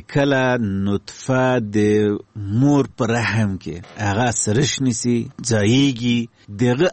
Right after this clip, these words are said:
اطوارو په هکله باندې قرآن عظیم شان خپل مفصل بیانات ورکړي دي چې مراحل لري. چې کله دغه تخمه په رحم کې د یو ټوټې په شکل باندې کله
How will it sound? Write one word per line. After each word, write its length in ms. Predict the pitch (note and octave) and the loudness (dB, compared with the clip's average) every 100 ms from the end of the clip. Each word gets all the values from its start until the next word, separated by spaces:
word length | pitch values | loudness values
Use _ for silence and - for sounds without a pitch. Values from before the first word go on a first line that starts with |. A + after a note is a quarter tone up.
| B2+ | 0
اطوارو 680 | B2+ - A#2+ C3 D3+ D#3+ D3 | -4 -4 0 2 4 2 2
په 140 | B2 B2 C3 | 0 0 -2
هکله 240 | - C3 B2+ | 0 0 2
باندې 240 | B2+ A#2 | 0 0
قرآن 180 | A#2 G#2+ G#2 | 0 0 0
عظیم 200 | G#2+ G#2 - | 0 -2 -2
شان 340 | B2+ C3 B2+ A#2+ - | 0 0 0 -6 -14
خپل 240 | - D3 D3 | -2 0 0
مفصل 500 | C3+ D#3 - F3+ C3+ A2+ | 0 0 2 0 2 0
بیانات 320 | A2 A#2+ A2+ | 2 2 0
ورکړي 340 | G#2 F#2 G#2+ F#2+ | -2 -4 -2 -2
دي 100 | F2 F2 G#2+ _ | -2 -6 -12 _
چې 80 | - A#2+ | -2 2
مراحل 440 | A#2 A#2+ A#2 D3+ B2+ G2 | 2 2 2 0 0 -2
لري. 200 | E2+ E2+ - - | -4 -10 -14 -4
چې 100 | C3 A#2 | -4 -2
کله 260 | F3 E3+ D#3+ | 0 2 0
دغه 380 | A#2+ D3 C#3 B2 G#2+ - _ - | 2 0 2 0 0 -4 _ -4
تخمه 560 | A#2+ - B2+ B2 C#3+ C3+ A#2 - | -4 -2 0 2 2 2 -2 -4
په 80 | A2+ G#2+ | -2 0
رحم 480 | C#3 C3+ C3+ B2+ A2+ | 0 2 0 0 -2
کې 180 | A#2 A2+ A2 - _ _ | -2 0 0 -4 _ _
د 40 | A2+ A#2 | 0 2
یو 60 | A2 - | 2 0
ټوټې 300 | A#2 G#2+ C#3+ A#2 | -2 2 0 0
په 80 | |
شکل 360 | A#2 D3+ B2+ A#2+ | -2 -2 0 0
باندې 520 | A2 A2+ A2 A2 G#2+ G#2+ - | 0 0 2 2 2 -2 -4
کله 180 | C3 | -2